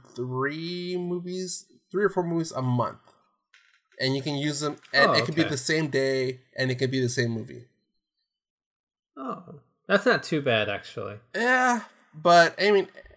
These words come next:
Speaker 1: <laughs> uh, MoviePass started, uh, started shooting back hard, and <laughs> I'll put it this way. MoviePass put it on their,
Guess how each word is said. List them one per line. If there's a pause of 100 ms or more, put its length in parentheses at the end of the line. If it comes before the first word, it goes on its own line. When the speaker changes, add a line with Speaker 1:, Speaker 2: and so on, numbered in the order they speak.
Speaker 1:
<laughs> (880)
uh,
MoviePass
started,
uh, (280)
started
shooting
back
hard,
and (440)
<laughs>
I'll
put
it
this
way.
MoviePass
put
it
on
their,